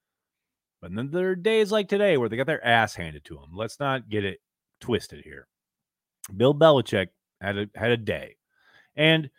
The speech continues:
I don't think it's any surprise. You go back and you look at the game Belichick devised, the game plan he devised against McVay, Matt's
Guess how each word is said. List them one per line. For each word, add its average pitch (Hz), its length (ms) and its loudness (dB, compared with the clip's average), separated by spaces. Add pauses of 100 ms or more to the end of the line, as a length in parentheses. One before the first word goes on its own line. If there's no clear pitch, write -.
(400)
I 190 80 0
don't 359 160 0
think 208 120 -2
it's 151 140 -6
any 147 160 -4
surprise. 190 680 -2
You 127 120 -8
go 165 160 8
back 156 220 6
and 139 100 -2
you 139 80 0
look 139 260 0
at 123 160 -4
the 110 160 0
game 120 500 -2
Belichick 127 580 -2
devised, 110 580 0
the 101 60 -6
game 104 260 -4
plan 113 220 -4
he 104 100 -6
devised 98 540 -2
against 92 440 -10 (500)
McVay, 98 720 -2 (960)
Matt's 95 520 -4